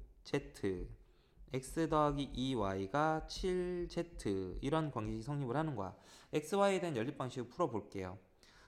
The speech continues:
자, 음, Y 소거 해볼게요.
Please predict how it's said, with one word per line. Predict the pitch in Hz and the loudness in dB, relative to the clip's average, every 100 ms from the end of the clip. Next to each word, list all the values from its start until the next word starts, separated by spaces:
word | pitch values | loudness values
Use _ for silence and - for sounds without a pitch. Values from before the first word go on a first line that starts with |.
| - | -20
자, | - 143 139 170 - _ _ | -14 -10 -10 -10 -14 _ _
음, | 123 120 117 117 117 120 117 - - - _ _ | -10 -8 -6 -6 -8 -8 -12 -16 -20 -20 _ _
Y | - 107 160 | 4 6 6
소거 | 160 143 | 4 4
해볼게요. | 104 92 - 98 104 180 208 | 2 0 -6 -2 0 0 -2